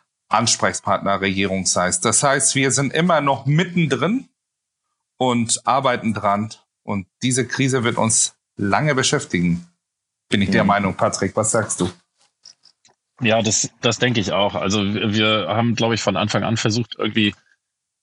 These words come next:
Speaker 2: ja, das Beste draus zu machen, klingt viel zu zynisch. Das ist auch nicht möglich bei diesem, äh, monumentalen Ausmaß, äh, äh,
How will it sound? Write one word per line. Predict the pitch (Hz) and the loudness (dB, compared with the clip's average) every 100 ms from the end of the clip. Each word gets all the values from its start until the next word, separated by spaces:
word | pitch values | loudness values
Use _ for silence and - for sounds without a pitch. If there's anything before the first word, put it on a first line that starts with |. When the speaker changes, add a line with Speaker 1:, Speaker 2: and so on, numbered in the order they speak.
| _ _ - | _ _ -2
Speaker 2:
ja, | 107 | 0
das | 117 - | 0 -2
Beste | 123 139 135 | -2 0 0
draus | 113 123 | 0 0
zu | - | 0
machen, | 117 127 110 | 0 0 0
klingt | - 104 | -2 -2
viel | - 120 | -2 -2
zu | 110 | -2
zynisch. | - 127 123 - | 0 0 0 0
Das | 110 | 0
ist | |
auch | 113 | 0
nicht | 104 92 | 0 0
möglich | 113 107 110 | 0 0 -2
bei | - 98 | 0 0
diesem, | 95 98 98 95 98 | 0 0 0 0 0
äh, | - | 0
monumentalen | 95 101 110 107 101 - 107 104 | 0 2 2 0 0 0 0 2
Ausmaß, | 90 113 - 101 95 - | 0 0 0 2 2 0
äh, | - | 0
äh, | 95 92 95 92 - 92 87 | 0 0 -2 -2 -2 -4 -6